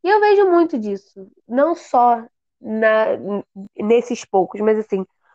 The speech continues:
no mapa em geral, olhando o mapa em geral. Eu vejo muita coisa.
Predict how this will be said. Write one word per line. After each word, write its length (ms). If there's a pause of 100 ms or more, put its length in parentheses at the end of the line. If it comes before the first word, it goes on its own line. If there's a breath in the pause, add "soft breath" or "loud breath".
(120)
no 240
mapa 420
em 120
geral, 360
olhando 440
o 60
mapa 260
em 120
geral. 300 (480)
Eu 120
vejo 280
muita 340
coisa. 440